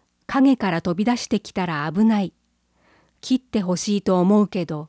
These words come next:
四コマ目、スマホを手にした人。これって誰にお願いすればいいの？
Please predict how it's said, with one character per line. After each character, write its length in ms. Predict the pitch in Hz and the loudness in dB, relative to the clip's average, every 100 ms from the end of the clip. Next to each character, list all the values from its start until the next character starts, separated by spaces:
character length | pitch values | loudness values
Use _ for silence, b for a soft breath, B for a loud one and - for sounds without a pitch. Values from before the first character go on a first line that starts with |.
| _ _ _ _ _ _ _ _ _ _ _ - | _ _ _ _ _ _ _ _ _ _ _ -4
四 240 | 196 208 | 2 2
コ 160 | 208 202 | 2 0
マ 140 | 180 | 0
目、 240 | 170 170 - _ _ _ _ _ | -2 -6 -12 _ _ _ _ _
ス 200 | - 202 | -6 -2
マ 160 | 233 | 0
ホ 160 | 240 254 | 2 0
を 80 | 247 | 2
手 120 | 254 | 4
に 140 | 226 | 2
し 160 | 180 - | 2 -4
た 100 | 160 | -8
人。 380 | 156 - 143 - _ _ _ _ _ _ _ _ _ _ _ _ _ | -10 -14 -14 -16 _ _ _ _ _ _ _ _ _ _ _ _ _
こ 160 | - 196 | -2 0
れ 80 | 220 | 0
っ 40 | |
て 400 | - - 165 151 b b b - | -4 -6 -6 -6 b b b -6
誰 280 | 185 254 285 | -2 4 6
に 120 | 226 | 8
お 140 | 185 | 6
願 320 | 185 190 196 185 | 6 6 6 2
い 40 | |
す 160 | - 196 | 0 0
れ 100 | 185 | 0
ば 140 | 165 | 0
い 140 | 156 147 | 0 0
い 20 | |
の？ 260 | 139 208 | 0 -4